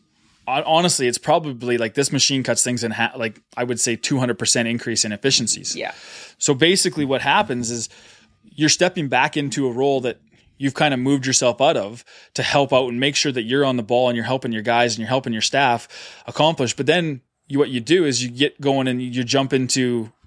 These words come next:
Speaker 1: you're recording your podcast and you go into your podcast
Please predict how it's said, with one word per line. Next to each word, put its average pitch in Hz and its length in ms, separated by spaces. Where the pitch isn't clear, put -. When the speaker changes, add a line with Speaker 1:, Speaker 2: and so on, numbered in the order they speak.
Speaker 1:
you're 135 160
recording 120 400
your 127 100
podcast 170 560
and 135 80
you 143 80
go 160 80
into 151 60
your 139 100
podcast 151 480